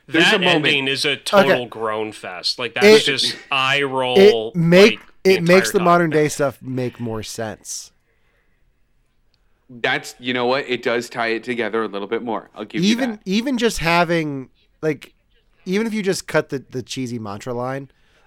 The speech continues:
Speaker 3: or, like, just him begging to touch the diamond for a second, if you cut that scene differently,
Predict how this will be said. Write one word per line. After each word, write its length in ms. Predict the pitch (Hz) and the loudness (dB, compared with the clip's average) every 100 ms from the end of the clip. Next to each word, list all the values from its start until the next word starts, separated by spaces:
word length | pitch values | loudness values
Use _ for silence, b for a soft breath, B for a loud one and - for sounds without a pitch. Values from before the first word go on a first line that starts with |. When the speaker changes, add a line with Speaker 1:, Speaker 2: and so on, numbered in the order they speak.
| _ | _
Speaker 3:
or, 180 | 123 127 | -6 -4
like, 360 | 113 117 117 - - | -6 -8 -8 -10 -20
just 280 | 123 143 - | -6 -4 -4
him 340 | 127 131 113 87 | -6 -6 -8 -10
begging 340 | 113 113 117 117 | -8 -8 -8 -10
to 120 | 110 - | -12 -12
touch 300 | - 110 - | -14 -14 -12
the 80 | - | -14
diamond 480 | 101 90 87 110 117 | -14 -12 -12 -12 -10
for 180 | 127 123 | -8 -8
a 60 | |
second, 380 | 117 127 113 131 - b b b b _ | -8 -10 -10 -12 -14 b b b b _
if 160 | 175 - | -10 -8
you 100 | 165 | -10
cut 300 | - 254 269 | -6 -6 -4
that 220 | 226 117 | -4 -4
scene 280 | - 170 139 | -6 -6 -6
differently, 680 | 123 120 151 143 160 160 | -8 -8 -10 -8 -8 -10